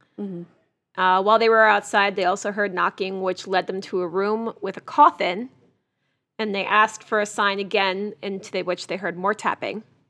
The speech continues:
Speaker 2: Um, there's also a photo taken that looked very bright with, or excuse me, there was a photo that was taken outside,
Speaker 1: Mm-hmm.
Speaker 2: and it looked like there was, like, a very bright doorway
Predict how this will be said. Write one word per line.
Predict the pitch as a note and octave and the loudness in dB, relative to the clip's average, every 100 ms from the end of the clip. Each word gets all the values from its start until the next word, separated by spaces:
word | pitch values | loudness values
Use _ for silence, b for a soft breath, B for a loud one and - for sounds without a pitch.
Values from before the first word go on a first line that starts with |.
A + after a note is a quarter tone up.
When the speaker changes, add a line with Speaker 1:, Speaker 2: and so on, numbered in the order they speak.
| _ _ _ _ _ - | _ _ _ _ _ -10
Speaker 2:
Um, | G3 F3 E3 D#3+ D#3+ E3+ _ b b b b _ - | -6 -4 -6 -6 -10 -14 _ b b b b _ -6
there's | G#3 G#3+ | -2 0
also | G#3 G#3+ | 0 -2
a | G#3 | -2
photo | G#3 G3+ G#3 | -2 -2 -2
taken | G#3 G#3 G3+ G3+ A3 A#3+ _ _ _ _ G#3 _ | -4 -6 -4 -4 -6 -10 _ _ _ _ -20 _
that | G3+ G3+ - | -2 -2 -2
looked | G3+ G#3+ _ - - - _ _ - | -2 -4 _ -20 -20 -20 _ _ -8
very | G#3 G#3+ G#3+ | 0 2 2
bright | G#3 F3+ G#3+ - | 2 0 2 2
with, | A3 - _ _ _ _ _ - | -2 -8 _ _ _ _ _ -6
or | G3+ | -6
excuse | - A3 | -6 -8
me, | F#3+ | -8
there | F3+ A3 | -2 0
was | G#3+ | 0
a | A3 | -2
photo | A3 A3+ A#3+ | 0 4 4
that | A3+ | 4
was | - | 0
taken | - G#3 A#3+ | -4 -2 0
outside, | F#3 F#3 - F#3 E3+ G#3+ C#4+ _ - _ _ _ - | 0 0 0 2 4 2 -2 _ -20 _ _ _ -10
Speaker 1:
Mm-hmm. | G#3+ F3+ F#3+ _ - | -8 -8 -10 _ -4
Speaker 2:
and | B3 | 0
it | A#3 | 4
looked | A#3+ B3 | 4 4
like | A#3+ A#3 | 2 2
there | A3+ | 2
was, | G#3 A3 | 0 -2
like, | G#3 | -2
a | G3+ G3 G3 | 0 -2 -4
very | F#3+ F#3+ G#3 G#3+ F3+ _ _ _ _ _ _ - | -8 -2 2 2 0 _ _ _ _ _ _ -2
bright | G#3+ G#3+ G#3+ _ - _ _ - | 0 0 -2 _ -20 _ _ -6
doorway | G3+ G#3 A#3+ C#4+ D4+ F4 | -2 -2 -2 -2 -4 -8